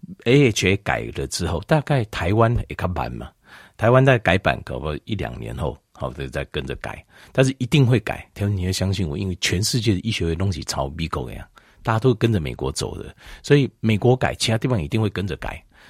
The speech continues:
按其他地方跟着改，台湾不可能不改，只是台湾通常都比较保守，哎，改就改较慢。但是你可以告诉他，你就，你，你也应该就医生英文弄最好的嘛，你可以上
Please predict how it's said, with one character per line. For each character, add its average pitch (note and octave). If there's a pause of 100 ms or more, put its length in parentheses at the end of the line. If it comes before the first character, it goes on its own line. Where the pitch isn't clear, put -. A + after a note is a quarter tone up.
(140)
按 F#3+
其 C#3+
他 D3
地 D3
方 D#3
跟 D#3
着 A#2+
改， -
台 F#2
湾 D2
不 D#2
可 E2+
能 E2
不 C#2
改， -
只 F2+
是 B2+
台 G2+
湾 A2
通 G#2
常 G#2
都 F#2+
比 D#2
较 D2
保 -
守， - (380)
哎， -
改 D#2
就 -
改 -
较 -
慢。 - (460)
但 C#3
是 A2
你 D#2
可 G2+
以 F#2
告 F#2+
诉 F2
他， D2
你 B1+
就， F#2+
你， E2+ (160)
你 C#3
也 G#2+
应 E2+
该 A2+
就 E2+ (640)
医 A2+
生 C3+
英 G2+
文 D#2+
弄 G2
最 A2
好 G2+
的 D#2
嘛， D#2
你 -
可 -
以 G2+
上 F2+